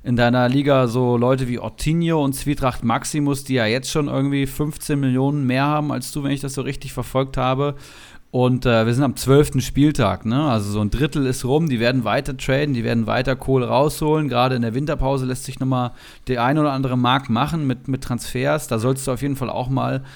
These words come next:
ähm, aktiver werden, um da nicht den Anschluss zu verlieren, ne? Weil vierzig Millionen Mannschaftswert, gut und schön, fünfter Platz ist, ist, ist super Quote, extrem effizient.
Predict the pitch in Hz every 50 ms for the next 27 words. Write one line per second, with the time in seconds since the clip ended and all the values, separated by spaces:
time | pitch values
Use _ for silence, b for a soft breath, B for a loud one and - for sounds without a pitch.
0 | B B B B B - 120 120 117 - - - - - 143 139 143 131 107 110
1 | 107 104 110 117 117 117 120 117 110 113 123 - - 113 92 98 117 - - 127
2 | - - - 101 - - 104 98 101 98 95 101 120 131 123 113 101 101 101 98
3 | b b b b b b b b b b b _ _ - - - 147 151 - -
4 | 160 123 131 131 127 131 127 123 127 135 147 147 156 143 - - - 139 135 -
5 | - 139 123 123 127 - - 156 165 170 170 - - 156 156 147 - 131 113 -
6 | 127 131 139 139 135 - 123 123 - - - - 127 - - - 127 120 - -
7 | - 143 175 180 208 160 - - - 151 156 160 - 131 113 - - - 151 143
8 | 139 110 131 - 127 110 - - 120 117 117 131 131 131